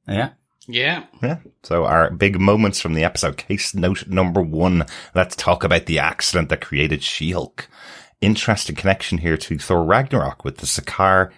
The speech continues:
Speaker 3: ship that comes to deliver a message while, uh, while Bruce and Jennifer are driving down the road. So a spaceship connected to Bruce from his past, I guess,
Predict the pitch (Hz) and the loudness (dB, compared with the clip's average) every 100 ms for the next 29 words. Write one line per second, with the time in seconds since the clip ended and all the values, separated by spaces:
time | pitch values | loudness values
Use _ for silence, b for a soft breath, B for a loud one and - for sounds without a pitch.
0 | b - - 127 - - B B B - | b -6 0 0 0 -16 B B B -4
1 | - 78 73 - 73 76 73 76 80 - | 0 -2 -2 -4 0 2 2 2 2 0
2 | 73 - 69 65 65 67 - B B 76 | -6 -2 0 2 2 0 -2 B B 2
3 | 71 67 76 73 - - 69 73 69 - | 2 0 -2 0 -2 -2 -2 -2 -4 -8
4 | B - 80 80 73 - 69 76 69 69 | B -2 0 0 0 0 2 2 2 0
5 | 71 65 110 - - _ - - 104 92 | 0 0 -2 -2 -10 _ -14 -2 0 0
6 | - 107 107 - 95 - - _ - - | 0 0 0 2 0 -2 -18 _ -16 0
7 | 87 90 87 71 - - 85 87 92 - | 0 0 -4 -6 -4 0 2 2 2 0
8 | - - - - 71 69 - 76 - - | -4 -6 -4 -2 0 -2 0 2 2 -2
9 | 67 69 - - | -4 -2 -2 -2